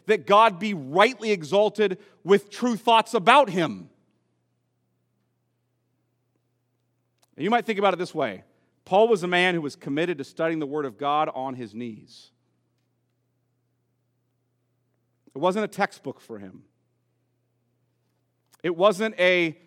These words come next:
check the box and get my devotional exercise done today. It wasn't a, you know, sort of fortune cookie Bible where I pick out a verse that I like for this part of my life right now. Okay?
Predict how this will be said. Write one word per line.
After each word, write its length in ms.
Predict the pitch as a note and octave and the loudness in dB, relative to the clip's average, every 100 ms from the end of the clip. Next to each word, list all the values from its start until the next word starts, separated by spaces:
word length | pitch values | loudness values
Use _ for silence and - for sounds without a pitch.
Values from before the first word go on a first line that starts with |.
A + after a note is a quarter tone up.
| _ | _
check 320 | - G#3+ G#3 | -4 -2 -2
the 80 | - | -4
box 320 | D3+ F3+ F3+ | -2 0 0
and 100 | F3+ | -2
get 140 | E3 F3+ | -8 -4
my 140 | E3 | -4
devotional 580 | D3+ C#3+ E3 - D#3+ D3+ | -4 -4 -6 -6 -10 -8
exercise 580 | D3+ - D#3+ - D3+ C3+ | -10 -10 -14 -6 -4 -4
done 320 | G#2+ C#3 C#3+ | -6 -6 -6
today. 440 | C3+ B2 A2 F2+ D#2+ _ _ _ - | -8 -10 -10 -10 -16 _ _ _ -10
It 160 | E3 | -8
wasn't 460 | D#3+ G3 G#3 A3+ F3+ E3 | 0 0 0 -4 -6 -4
a, 420 | E3 D#3+ D#3 D3 _ _ - | 0 0 -2 -6 _ _ -10
you 100 | D#3 | -4
know, 440 | D#3+ D#3 D3+ D3+ - | 0 2 0 -4 -12
sort 440 | - - F3+ F3+ | -20 -8 -4 0
of 100 | E3 | -2
fortune 720 | - _ F#3 A3 A3 A3 F3 D3 | -4 _ 2 2 2 -4 -6 -8
cookie 500 | - F3 - E3+ D3 - _ _ | -10 -10 -6 -8 -8 -12 _ _
Bible 400 | D#3+ F3+ F3 E3 | 4 6 4 0
where 100 | D#3+ | 0
I 80 | D#3 | -2
pick 300 | - G3 F#3+ | -4 -8 -2
out 160 | F3 | -2
a 40 | D3+ | -2
verse 300 | C#3 D#3+ - | -4 -6 -6
that 80 | |
I 100 | D#3 | -6
like 280 | C#3+ C#3+ D3+ | -2 -2 -4
for 120 | - | -8
this 140 | C#3 C3+ | -14 -12
part 220 | - D3 | -10 -8
of 40 | |
my 120 | C3+ C3 | -6 -6
life 260 | C3 B2+ | -6 -8
right 180 | C3 A#2+ | -8 -8
now. 360 | B2 A#2+ F2+ D#2+ _ _ _ _ _ _ _ _ _ _ _ _ _ _ _ _ _ _ _ _ _ _ | -8 -10 -12 -18 _ _ _ _ _ _ _ _ _ _ _ _ _ _ _ _ _ _ _ _ _ _
Okay? 240 | B2 A#2+ | -10 -10